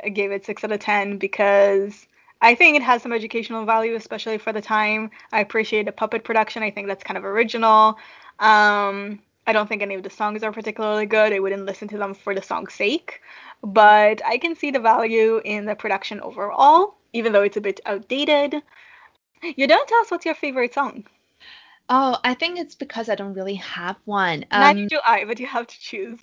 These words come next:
Speaker 1: <laughs>
Speaker 2: Okay, I have to
Speaker 1: I'm
Speaker 2: choose.
Speaker 1: making
Speaker 2: I
Speaker 1: you.
Speaker 2: think it would be It Sucks to Be Me then.
Speaker 1: Okay.
Speaker 2: Because I just find the songs the funniest. And I, like, I wanna clarify. Okay, so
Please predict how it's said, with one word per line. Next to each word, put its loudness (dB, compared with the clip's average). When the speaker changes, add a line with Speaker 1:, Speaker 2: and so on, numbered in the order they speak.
Speaker 1:
<laughs> -6
Speaker 2:
Okay, 4
I 2
have -2
to -10
Speaker 1:
I'm -2
Speaker 2:
choose. 0
Speaker 1:
making 0
Speaker 2:
I 0
Speaker 1:
you. -4
Speaker 2:
think 0
it -4
would -4
be -4
It 0
Sucks -4
to -12
Be -12
Me -16
then. -20
Speaker 1:
Okay. -4
Speaker 2:
Because -2
I 0
just -12
find -8
the -18
songs -18
the -18
funniest. -14
And 0
I, -2
like, -4
I 2
wanna -6
clarify. -6
Okay, -6
so -8